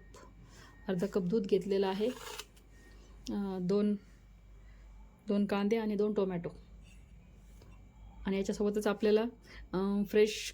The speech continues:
क्रीम पण सुद्ध-, पण लागणार आहेत, ते कपभर घेणार आहे.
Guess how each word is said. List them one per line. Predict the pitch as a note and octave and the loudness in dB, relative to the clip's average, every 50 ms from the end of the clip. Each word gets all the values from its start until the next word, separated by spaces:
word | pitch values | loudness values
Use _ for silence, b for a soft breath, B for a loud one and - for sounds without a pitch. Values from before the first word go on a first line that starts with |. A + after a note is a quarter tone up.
| - - | -4 0
क्रीम | A3 A3+ G#3+ G#3 | 2 2 2 2
पण | A3+ A3 | 0 -2
सुद्ध-, | A3 - F#3 F3 - - - G#3+ | -4 -4 -6 -8 -8 -6 -4 -4
पण | G3+ - A3+ A3 | 0 0 0 2
लागणार | G#3 G3+ G3 G3+ G3+ G3+ | 2 2 2 2 0 0
आहेत, | G3 G3 G#3 A3+ A3 - - - - - - | 2 2 2 0 0 -4 -16 -18 -10 -4 -2
ते | A3 | 2
कपभर | - A3 G#3 F3 G#3+ G3+ | 4 4 4 4 4 4
घेणार | F3+ F#3 F3+ F3+ F3 F3 | 4 4 4 2 2 2
आहे. | E3+ D#3 | 0 -2